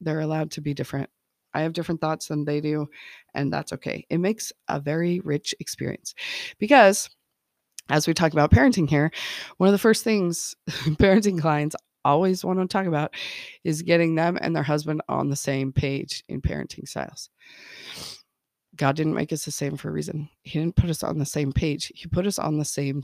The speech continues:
team. And teammates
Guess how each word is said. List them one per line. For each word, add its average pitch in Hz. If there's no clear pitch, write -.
team. 214
And 151
teammates 233